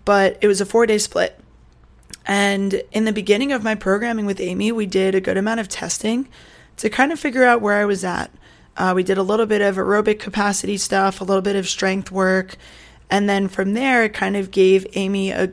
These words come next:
a better idea of where I was to be able to build the program out for me, which I also think is super valuable for any athlete to go through some kind of testing battery,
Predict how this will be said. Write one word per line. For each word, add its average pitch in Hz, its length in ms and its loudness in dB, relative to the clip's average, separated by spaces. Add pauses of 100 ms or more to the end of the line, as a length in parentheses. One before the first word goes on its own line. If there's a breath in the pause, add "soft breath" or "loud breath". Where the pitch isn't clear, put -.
(160)
a 185 100 0
better 196 340 -2
idea 185 380 -2
of 180 360 -4 (340 loud breath)
where 202 280 2
I 190 120 4
was 180 420 0
to 185 100 -2
be 185 180 0
able 185 140 0
to 180 80 -2
build 180 220 -2
the 190 60 -2
program 185 480 -2
out 180 160 -4
for 175 240 -6
me, 202 300 0 (760 loud breath)
which 220 220 4
I 220 140 4
also 247 340 4
think 285 220 -4
is 196 180 -2
super 208 680 0 (220)
valuable 190 520 2
for 190 260 -2
any 233 300 0
athlete 185 640 -2
to 202 100 -2
go 196 260 2
through 190 500 0
some 196 320 0
kind 226 280 -2
of 185 180 -2
testing 185 440 -4
battery, 185 640 -2